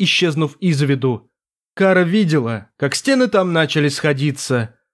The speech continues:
словно удивительное жилище решило заключить неприятеля в коробочку, или и того хуже. Только сейчас девушка сообразила – что если доспехи так упорно ищут смерти Горазона, тайному святилищу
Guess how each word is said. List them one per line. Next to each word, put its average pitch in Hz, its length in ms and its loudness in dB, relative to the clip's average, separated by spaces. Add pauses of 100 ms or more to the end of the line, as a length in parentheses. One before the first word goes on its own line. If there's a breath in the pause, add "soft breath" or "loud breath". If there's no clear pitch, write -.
(180)
словно 240 400 2
удивительное 214 800 2
жилище 190 560 -2
решило 226 400 0
заключить 202 580 -2
неприятеля 180 720 0
в - 80 -16
коробочку, 151 920 -2 (360)
или 214 300 2
и 175 40 0
того 151 360 0
хуже. 131 640 -2 (440)
Только 151 280 0
сейчас 160 540 -2 (200)
девушка 220 380 0
сообразила – 180 880 0 (180)
что - 200 -4
если 151 280 0
доспехи 151 560 -2
так 175 260 -2
упорно 156 400 0
ищут 147 420 -2
смерти 156 360 -2
Горазона, 143 840 0 (380)
тайному 226 440 2
святилищу 185 840 -2